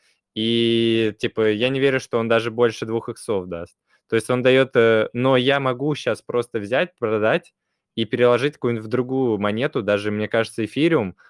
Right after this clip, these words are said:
он даст такие более консервативные или че-нибудь типа такого на любом росте икс два вот эти же, я заберу. Только я не буду нервничать, что Aptos может условно и до шести в следующий раз упасть, потому что, ну, типа, никак это не обосновано. И поэтому я вот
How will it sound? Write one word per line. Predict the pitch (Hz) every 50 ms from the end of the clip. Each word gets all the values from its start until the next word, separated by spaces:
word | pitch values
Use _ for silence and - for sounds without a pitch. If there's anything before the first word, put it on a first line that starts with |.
| _ _ -
он | 104 107 110
даст | 117 120 127 123 -
такие | - 120 110 - 120 120 117
более | 107 110 123 127 123 120 110
консервативные | - 113 104 104 - 117 110 110 110 107 - - 143 156 151 143 117 104 101 98
или | 95 95 101 98
че-нибудь | - - - 110 104 101 - -
типа | - _
такого | - 101 - - 123 143 143 131
на | 110 101 98 98
любом | 101 104 101 113 107 104 104
росте | 113 120 135 - - - 104 101
икс | 101 104 98
два | 98 95 92 87
вот | 85 87 85 -
эти | 92 87 - - 92 85
же, | 85 90 87 85
я | 90 98 104 98
заберу. | 101 104 95 107 95 92 85 - _ _ _ _
Только | - 113 110 - 127
я | 123 127
не | 131 135
буду | 143 147 131 117 107
нервничать, | 104 113 131 151 151 143 - 120 104 -
что | - - 104 101 101 98 98 - _ _ _ _ _ _ _ _
Aptos | 107 113 - _ - 110 - -
может | 110 113 110 - _
условно | 110 - - 113 110 113 110 107 104 104
и |
до | 98 107
шести | - - 120 110 - - - 98
в | 90
следующий | - - 95 92 92 - - 101
раз | 95 95 92 - -
упасть, | 92 - 104 113 143 147 - - _
потому | _ - 92 92 95 92
что, | - _ 107
ну, | 101 95 -
типа, | - _ _ 95
никак | 95 92 - 104 95 -
это | _ _ - 92
не | 95
обосновано. | 95 90 95 98 - - - 92 87 85 85 87 - _ _ _ _ _ _ _
И | - 110 104
поэтому | - 117 120 120 - 131 120 117
я | 117 113
вот | 113 113 110 110 -